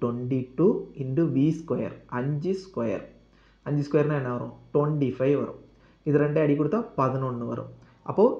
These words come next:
இருபத்தி அஞ்சு into பதினொன்னு என்ன வரும், அஞ்சு ஏழு ரெண்டு, இருநூத்தி எழுபத்தி அஞ்சு ஜூல். ஆற்றலோட unit வந்து ஜூல். இந்த ஒரு formula தெரிஞ்சிருந்தா, half M V square-னு தெரிஞ்சிருந்தா நம்ம இந்த ஆன்சர் இது வந்து போட்டலாம். ரொம்ப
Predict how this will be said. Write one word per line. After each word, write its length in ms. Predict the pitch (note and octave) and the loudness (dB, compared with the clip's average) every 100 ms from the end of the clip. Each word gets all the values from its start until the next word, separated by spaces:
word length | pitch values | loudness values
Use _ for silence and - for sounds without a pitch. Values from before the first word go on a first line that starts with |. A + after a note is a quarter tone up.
| - | 2
இருபத்தி 360 | D#3 F#3 F#3 E3+ C#3+ | 4 4 2 -2 -2
அஞ்சு 300 | C3+ C3+ E3+ B3 - B2+ | -2 -2 -2 -2 -6 -12
into 240 | B2+ C3 F#3+ F#3+ | -10 0 0 0
பதினொன்னு 420 | B2+ A#2+ A#2 A2+ - | -4 -4 -6 -8 -6
என்ன 100 | B2+ A#2 | -6 -6
வரும், 200 | A2+ A2+ - - _ _ _ _ _ _ _ _ C3 | -8 -10 -18 -20 _ _ _ _ _ _ _ _ -10
அஞ்சு 300 | C3 C3+ G#3+ - - A#2+ | -8 -4 -6 -6 -4 -2
ஏழு 200 | A#2+ D#3 - - | 0 -2 -4 -8
ரெண்டு, 200 | A2+ A#2 - C3 | -10 -8 -6 -4
இருநூத்தி 480 | B2+ D#3 E3 E3+ G3+ C#4 - B2+ | 0 0 0 2 0 0 -2 2
எழுபத்தி 340 | B2 B2 B2 A#2+ | 2 2 0 0
அஞ்சு 240 | B2 G#3+ B3 - - C3+ | 0 -2 -4 -8 -6 0
ஜூல். 260 | D#3 C#3 A#2+ - C3+ | 6 8 6 2 4
ஆற்றலோட 480 | D#3+ E3 D#3 C#3+ C3+ B2 | 4 6 8 8 6 2
unit 280 | B2 A#2+ A#2+ | 0 -2 -2
வந்து 160 | C3+ A3 D3 | 2 2 2
ஜூல். 200 | C3+ A2 - - - _ | 0 0 -2 -16 -20 _
இந்த 140 | C#3 C3 B2 | -2 0 4
ஒரு 180 | D3+ F3+ E3 | 6 6 6
formula 420 | C#3+ C#3 D#3+ F3 E3+ C#3 | 4 4 4 2 0 0
தெரிஞ்சிருந்தா, 500 | A#2+ A#2+ A2+ A#2+ A#2+ A#2+ | -2 -2 -6 -2 -2 0
half 180 | B2+ B2+ B2+ | -2 -2 -4
M 40 | A#2+ | -2
V 100 | B2 | -2
square-னு 340 | - A#2+ C3+ C3 | -2 -2 -2 -6
தெரிஞ்சிருந்தா 360 | A2+ A#2+ F#3+ A3+ | -6 -2 0 2
நம்ம 160 | C#3+ | 2
இந்த 100 | A#2+ A#2 | 2 -2
ஆன்சர் 320 | A2 C3+ D#3 | -2 -2 0
இது 60 | B2+ A#2+ | 0 0
வந்து 160 | A2+ G#2+ | 0 0
போட்டலாம். 340 | B2 A2+ A2+ - B2+ | 0 2 -2 -4 -6
ரொம்ப 320 | A2 E3 A3 | -6 2 4